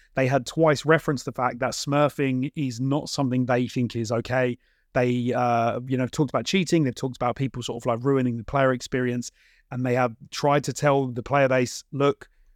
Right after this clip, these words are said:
we don't think this is cool. We don't think this is fun. We don't think this is fair to people that you are, um, you're causing other people to have a worse experience." Um, so they have finally come down and actually said, "No, we're gonna delete these Smurf accounts." They have also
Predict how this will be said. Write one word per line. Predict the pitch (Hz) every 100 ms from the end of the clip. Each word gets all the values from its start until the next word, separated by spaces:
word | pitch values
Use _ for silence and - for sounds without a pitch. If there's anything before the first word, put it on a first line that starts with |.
| _ _ -
we | 135
don't | 127 123
think | 127
this | 117
is | 123
cool. | - 254
We | 170
don't | 113 110
think | 120
this | 107 -
is | 110
fun. | - 180 165
We | 131
don't | 127 123
think | 127
this | 113 104
is | -
fair | 143 139
to | 131
people | 131 127 131
that | 120
you | 117 117 120 120
are, | 113 113 110 _ _ -
um, | 117 113 120 - _ _ -
you're | 135 123
causing | - 139 131
other | 131
people | 151 175
to | 127
have | 123
a | 117
worse | 143 123
experience." | 120 - 127 117 117 120 - _ _ _ -
Um, | 127 117 117 -
so | - 131 120
they | 131 131 127
have | 120 127 117 107 - _
finally | - 135 131 120 120
come | 127 123
down | 120
and | 120
actually | 113 110
said, | 131 120
"No, | 135 123
we're | 123
gonna | 123
delete | 113 127 135 139
these | 127 120
Smurf | - 139 127
accounts." | - 120 113 - - _ _ _ -
They | 139
have | 123 -
also | 196 226 202 123 104 123